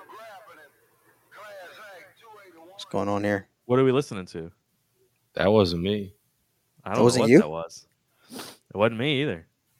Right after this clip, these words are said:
Speaker 2: Um, feedback.
Speaker 1: Wasn't me.
Speaker 2: Weird. That was strange. Um, okay, so let's go ahead.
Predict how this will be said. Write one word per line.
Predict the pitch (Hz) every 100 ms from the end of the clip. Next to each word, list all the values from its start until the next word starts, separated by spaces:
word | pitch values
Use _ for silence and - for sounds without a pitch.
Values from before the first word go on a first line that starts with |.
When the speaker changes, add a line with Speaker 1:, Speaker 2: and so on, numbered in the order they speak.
| _ 104
Speaker 2:
Um, | 98 101 95 90 87
feedback. | - 151 87 78 -
Speaker 1:
Wasn't | 120 127 113
me. | 320
Speaker 2:
Weird. | 113 113 160 -
That | 107
was | 175
strange. | - 82 82 - _ _ - _ -
Um, | 123 143 139 135 131
okay, | - 147 87
so | - 156 151 147 147 147 143 143 117 _ _ _ _ _ _ _ -
let's | 165 -
go | 180
ahead. | 139 90